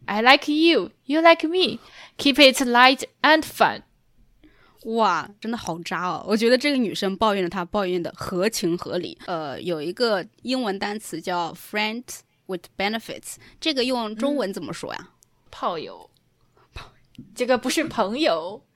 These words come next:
Speaker 1: 是炮友。
Speaker 2: <laughs> 好吧，我理解了。
Speaker 1: 这个女生刚刚提到的一点，跟不是自己的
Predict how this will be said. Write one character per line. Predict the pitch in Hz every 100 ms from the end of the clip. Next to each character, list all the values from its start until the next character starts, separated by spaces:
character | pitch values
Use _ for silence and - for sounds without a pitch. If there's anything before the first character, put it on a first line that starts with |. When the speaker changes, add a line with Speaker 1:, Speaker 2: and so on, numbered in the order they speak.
| - -
Speaker 1:
是 | - - 233 220
炮 | 220 285 240
友。 | 202 170 220 262 - _ _
Speaker 2:
<laughs> | 392 415 - -
好 | - 165
吧， | - 175 - - - -
我 | 190
理 | 180 180
解 | 185 214
了。 | - - - - -
Speaker 1:
这 | 370
个 | 359
女 | 247 185
生 | - 254 254
刚 | 254
刚 | 269 285
提 | -
到 | 226 262
的 | 247
一 | 214
点， | 208 196 -
跟 | - 285 302
不 | 294 202
是 | 226 370 311
自 | 294
己 | 254 160
的 | - 120 -